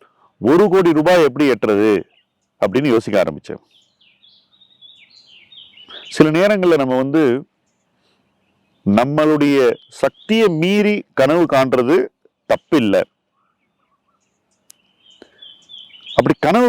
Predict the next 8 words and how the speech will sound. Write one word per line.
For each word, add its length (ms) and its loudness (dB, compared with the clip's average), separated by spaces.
காணும்போது 500 0
நம்ம 200 -2
என்ன 180 -2
பண்றோம்னாக்கா, 540 0
நம்மளை 360 2
இன்னும் 220 -2
பக்குவப்படுத்திப்போம், 720 -2
என்ன 120 0